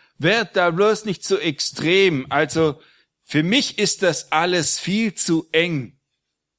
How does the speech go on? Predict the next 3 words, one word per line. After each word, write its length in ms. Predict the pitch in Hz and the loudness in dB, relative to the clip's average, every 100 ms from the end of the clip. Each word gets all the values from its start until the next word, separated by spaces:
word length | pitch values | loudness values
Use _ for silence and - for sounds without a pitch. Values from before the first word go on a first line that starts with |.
| _ _ _ _ _ _ _ | _ _ _ _ _ _ _
Christsein 1000 | 175 190 - - - 180 180 180 170 160 _ _ _ | -2 -2 -4 -12 -4 -2 -2 -4 -10 -18 _ _ _
und 180 | - 151 | -8 -4
Gemeindeleben 1000 | 147 147 151 185 175 147 151 151 160 160 | -4 -2 -2 -2 -2 -2 -2 -4 -8 -12